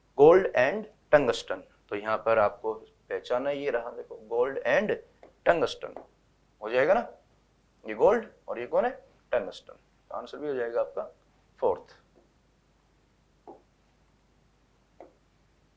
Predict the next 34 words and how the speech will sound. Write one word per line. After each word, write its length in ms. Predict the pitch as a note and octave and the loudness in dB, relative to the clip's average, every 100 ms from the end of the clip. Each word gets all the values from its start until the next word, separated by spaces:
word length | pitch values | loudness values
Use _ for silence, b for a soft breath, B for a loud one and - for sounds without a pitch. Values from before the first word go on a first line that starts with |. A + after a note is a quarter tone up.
| _ - - _ _ _ _ _ A2+ | _ -20 -20 _ _ _ _ _ 6
Genetically 480 | E3 F#3 G#3 G3+ F#3+ | 10 10 8 2 2
modified 480 | F#3 F#3 F#3+ D#3+ C#3 | 2 6 6 6 2
B 100 | F#3 | 2
T 100 | G3 D#3 | 0 -2
brinjal 380 | E3 D3+ C3 B2 | 0 2 2 4
has 240 | C3 B2 | 2 2
been 200 | E3+ D3 | -2 4
developed 420 | C3+ D#3 F3 D3+ - | 6 6 2 0 -4
for, 180 | A2 F#2+ - _ _ _ _ _ _ _ A#2 | -4 -4 -10 _ _ _ _ _ _ _ -6
जब 140 | B2+ | 0
बोल 200 | D#3+ G#3 | 2 2
ही 60 | F3+ | 4
दिया 180 | F#3+ | 2
बी 180 | C#3+ F3 | 2 0
टी 140 | - G3 | -2 -2
brinjal, 400 | E3 E3 E3 D#3+ | 0 0 -2 -4
तो 80 | D#3+ | -4
बी 160 | D#3 | -4
टी 140 | - G#3+ | -6 -4
प्लांट 320 | E3+ F3 F3 | 0 0 0
जो 80 | F3 | 0
है 60 | |
वो 100 | F3+ | 0
किसके 260 | F3 F#3+ G#3 | -2 -4 -2
लिए 80 | F#3 | 0
develop 260 | F3+ F3 E3 | 0 0 0
किए 100 | D#3 | -2
गए 80 | D3 | -2
हैं 100 | C3 | -2
बेटा? 220 | A#2+ G#2+ - E3+ | -2 -4 -4 -2
Insect 520 | F3+ - A3+ A#3 - B2+ | -2 4 4 4 2 0
resistant 640 | A#2+ C3 - G2+ G2 - - _ _ - | 0 -2 -4 -4 -6 -18 -20 _ _ 0
plant 280 | G#2 G2+ G2+ | 2 2 -8
है, 180 | G2 | -18